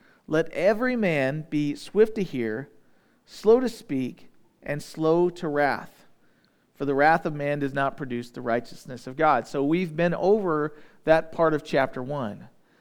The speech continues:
But it's gonna tie into what's going on in today's passage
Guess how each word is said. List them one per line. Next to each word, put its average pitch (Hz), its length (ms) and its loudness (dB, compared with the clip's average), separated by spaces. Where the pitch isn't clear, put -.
But 175 100 2
it's 190 140 0
gonna 202 220 2
tie 226 320 -2
into 214 480 0
what's 156 240 2
going 165 320 -2
on 156 180 0
in 143 80 -8
today's 165 380 -2
passage 127 640 -6